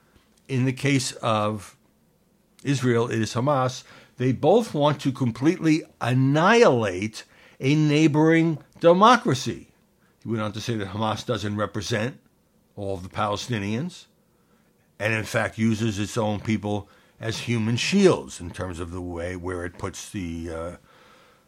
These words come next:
its military installations and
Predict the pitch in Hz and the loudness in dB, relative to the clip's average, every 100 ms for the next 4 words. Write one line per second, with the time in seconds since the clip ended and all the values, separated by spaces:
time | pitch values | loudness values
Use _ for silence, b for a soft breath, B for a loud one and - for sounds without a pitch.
0 | b _ _ - 92 117 107 101 113 98 | b _ _ -14 -8 -4 -4 -2 -2 -2
1 | 98 101 117 101 98 90 76 - - _ | -2 -6 -4 -4 -4 -8 -14 -20 -20 _
2 | _ _ 107 85 85 78 85 80 | _ _ -14 -10 -10 -10 -12 -16